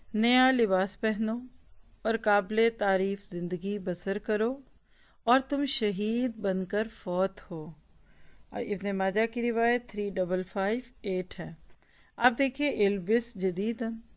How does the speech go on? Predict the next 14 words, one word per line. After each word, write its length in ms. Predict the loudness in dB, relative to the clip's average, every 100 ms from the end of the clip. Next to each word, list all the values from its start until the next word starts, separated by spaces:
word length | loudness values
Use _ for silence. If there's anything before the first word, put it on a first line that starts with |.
| -20 -20 -8
यहाँ 220 | -2 0
इल्बिस 680 | 2 0 0 -2 -2 -8 -10
भी 140 | 0 4
आता 280 | 6 4 0
है, 120 | 2
यहाँ 300 | 0 2 0
इस 180 | 0 -2
हदीस 300 | -4 -4 -4
में 160 | -2 -2
इल्बस 520 | -2 -2 -2 -4 -6
है, 100 | -12 -14 -20 -10
ठीक 180 | -8 -6
है। 80 | -8 _ _ _ _ _ _
तो 380 | 4 4 4 0